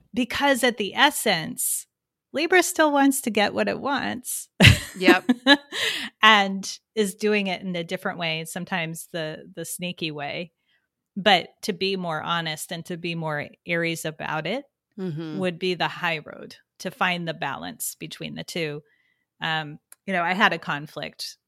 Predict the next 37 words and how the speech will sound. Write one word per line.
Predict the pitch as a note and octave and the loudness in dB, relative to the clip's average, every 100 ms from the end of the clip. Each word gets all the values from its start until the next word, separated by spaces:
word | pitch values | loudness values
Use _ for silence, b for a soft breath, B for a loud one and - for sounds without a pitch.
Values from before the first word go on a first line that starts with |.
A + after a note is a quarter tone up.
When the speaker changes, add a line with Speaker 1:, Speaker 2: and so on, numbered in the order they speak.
| - | -14
Speaker 1:
with, | D#3+ D3 - - - | -12 -12 -14 -20 -8
I | F3 | -6
will | D3 | -6
talk | D3 D3 - | -6 -8 -8
a | - | -12
little | D#3 | -12
bit | - | -12
about | - - - | -10 -10 -10
this, | - E3 - | -10 -10 -8
with | E3 | -6
a | E3 | -6
friend | D#3 E3+ D#3+ | -6 -4 -4
last | D#3+ D3+ D#3+ - | -2 -4 -6 -8
week | D#3+ - | -10 -4
who | G3 | 0
is | G3 F#3+ | 0 0
an | E3 | -2
Aries. | D3 C#3+ D3+ D#3 - | -2 -4 -6 -8 -8
And, | D3 D3 - _ _ _ _ _ - - | -8 -10 -14 _ _ _ _ _ -16 -10
uh, | F3 E3 D#3+ D#3+ - b b b b b b | -6 -4 -2 -6 -10 b b b b b b
we | F#3 G3+ | 0 4
were | G#3 | 6
having | G#3 G3 | 6 4
a | G3 | 2
conversation, | G3 F#3 F3+ F#3 F3 - E3+ | 0 0 0 -2 -2 -4 -4
and | E3+ F#3 F3 E3+ E3 E3 - - - _ _ | -6 -2 0 0 -2 -6 -8 -10 -12 _ _
I | F#3 F3+ F#3 F3+ F3+ F#3 | 2 4 4 0 -4 -4
didn't | G3 A3+ | -2 2
wanna | B3+ F3 | 2 2
have | D3+ C#3+ | 0 -2
a | |
conflict | - C3 D3+ C#3+ - - | -6 -8 -6 -8 -8 -6
in, | D#3 | -8
in | - E3+ | -6 -8
true, | - - E3+ D#3+ D#3 D3+ - | -8 -4 -2 -2 -2 -6 -8
you | E3 | -8
know, | - - | -8 -10